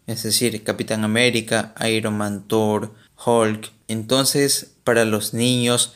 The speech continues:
personas fanáticas de los cómics, esto fue algo impactante y entonces se sumaron para ir al cine y ver la película.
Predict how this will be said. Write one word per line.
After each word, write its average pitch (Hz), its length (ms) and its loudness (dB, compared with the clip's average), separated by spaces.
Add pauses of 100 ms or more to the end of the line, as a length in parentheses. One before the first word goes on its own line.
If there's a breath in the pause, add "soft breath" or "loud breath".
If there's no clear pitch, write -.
(140 soft breath)
personas 151 560 0
fanáticas 123 840 0
de 113 100 -2
los 107 220 -2
cómics, 120 580 -2 (160)
esto 120 240 2
fue 131 720 0
algo 127 240 2
impactante 123 920 -2 (160)
y 156 200 2
entonces 131 760 0
se - 160 -2
sumaron 123 880 0
para 151 300 4
ir 123 200 4
al 110 140 4
cine 120 320 2
y 117 60 4
ver 107 180 2
la 104 160 -2
película. 120 560 0